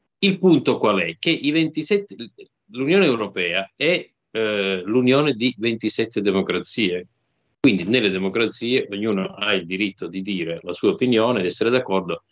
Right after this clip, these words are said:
non essere d'accordo, a maggior ragione ventisette stati, non c'è un dittatore che dice: "Si mette il price cap,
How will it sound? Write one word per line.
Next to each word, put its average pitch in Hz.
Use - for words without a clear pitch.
non 92
essere 104
d'accordo, 110
a 110
maggior 107
ragione 113
ventisette 104
stati, 98
non 127
c'è 127
un 107
dittatore 101
che 92
dice: 98
"Si -
mette 104
il 95
price 98
cap, 92